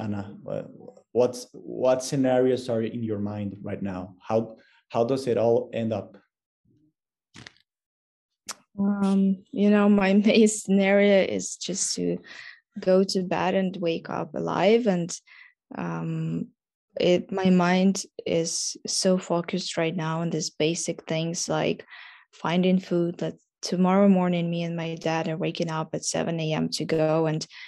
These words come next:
Speaker 2: to stand in line to a pharmacy and try to get some drugs for us and for my old grandma, because last time we went, we were standing there for two hours. We couldn't get in because how, uh, limited the provision is and how many people want to get it.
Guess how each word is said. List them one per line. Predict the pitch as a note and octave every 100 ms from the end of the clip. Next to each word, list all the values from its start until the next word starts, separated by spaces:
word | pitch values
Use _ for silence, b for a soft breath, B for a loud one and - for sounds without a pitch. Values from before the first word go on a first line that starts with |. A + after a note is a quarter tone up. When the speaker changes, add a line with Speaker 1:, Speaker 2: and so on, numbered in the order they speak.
| B -
Speaker 2:
to | F3+
stand | - F3+ F3
in | E3 D#3+
line | D#3 F3 F3+
to | D#3+
a |
pharmacy | D#3+ - E3 G3 G#3+ A3+
and | G#3 F#3
try | E3 E3
to | F3
get | F3 E3
some | - D#3+
drugs | D#3 D#3+ F#3 A#3
for | - G#3+
us | G#3+ A#3+ A#3+ - B B B B
and | D#3+ D#3
for | - E3
my | D#3+ D#3+ D#3 D#3+ -
old | E3+ E3+
grandma, | - E3 E3+ F#3 G#3+
because | G3 - E3 D#3+ - -
last | - E3 F3
time | - F3+ F#3
we | F3+
went, | F3+ F3+ F3
we | E3
were | E3
standing | D#3+ - D#3+ D#3+
there | E3 D#3
for | D#3 -
two | - F#3+ E3+
hours. | E3 E3 E3 -
We | -
couldn't | - F#3 E3+
get | E3 D3+
in | D#3 F#3 A#3 B B B B _
because | - - E3+ D3+ - - -
how, | - F3 E3 D#3+ D#3 D3+ -
uh, | D#3 D#3
limited | E3 F3+ E3+ - D#3
the | -
provision | D3 E3 F3 F3 F3 D#3+
is | D#3+ D#3
and | D#3
how | E3+
many | D#3+ D#3 D#3
people | - - E3 D#3
want | D#3 D#3 D#3
to | -
get | D3+ D3+
it. | D3+